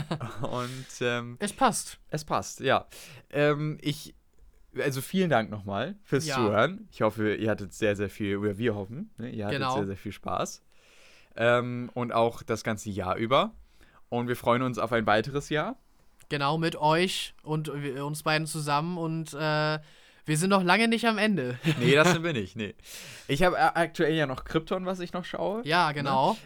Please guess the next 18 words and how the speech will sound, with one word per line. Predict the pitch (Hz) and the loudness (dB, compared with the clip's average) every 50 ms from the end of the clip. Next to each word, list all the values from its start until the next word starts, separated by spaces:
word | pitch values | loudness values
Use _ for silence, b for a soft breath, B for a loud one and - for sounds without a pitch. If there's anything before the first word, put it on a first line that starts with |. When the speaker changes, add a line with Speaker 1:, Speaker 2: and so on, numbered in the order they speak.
| - - | 0 4
Speaker 2:
Ne? | 123 123 | 4 4
Äh, | 120 | 4
die, | 107 123 127 127 110 | 2 -2 -4 -4 -4
die | 113 120 131 | -4 -2 2
werde | 139 135 139 | 2 2 2
ich | 139 - | 0 -2
noch | 147 139 - | -4 -4 -2
auf | - 127 123 - | -2 -4 -2 -4
jeden | 135 131 131 | -6 -8 -4
Fall | - 123 113 113 | -4 -2 0 0
weiterschauen. | 113 120 127 120 120 - - 120 120 123 127 131 - - | 0 0 0 0 -2 0 -2 -2 -2 -2 -6 -8 -6 0
Ähm, | 120 117 117 113 113 110 107 - | 2 2 4 2 2 -2 0 2
dann | 113 117 113 117 113 110 107 | 2 2 2 2 -2 -4 -6
For | - - 113 107 | -2 0 2 2
All | 107 | 2
Mankind | 107 104 104 98 - 110 110 110 | 2 0 -4 -4 -4 -2 -2 -2
jetzt | 107 101 95 95 | -2 -4 0 0
wöchentlich. | 110 147 - - 160 - 180 202 196 | 0 0 0 -4 -6 -6 -6 -6 -6